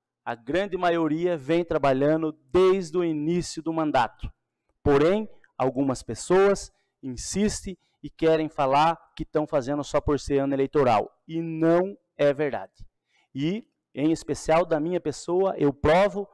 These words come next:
pra qualquer um que me criticar e que falar se eu estou fazendo, tô lutando, tô correndo atrás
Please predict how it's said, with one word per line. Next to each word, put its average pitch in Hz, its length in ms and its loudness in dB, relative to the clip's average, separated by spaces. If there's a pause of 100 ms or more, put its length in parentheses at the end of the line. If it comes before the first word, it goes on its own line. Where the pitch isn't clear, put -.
(320)
pra 131 100 -4
qualquer 208 480 2
um 190 280 -4 (200)
que 147 120 -6
me 143 100 0
criticar 151 640 0
e 180 40 -4
que - 120 -16
falar 143 520 0 (300)
se - 300 -6
eu 156 400 4
estou 143 400 -2
fazendo, 135 580 -4
tô 147 180 -6
lutando, 139 440 -6
tô 151 240 -2
correndo 135 380 -6
atrás 127 440 -2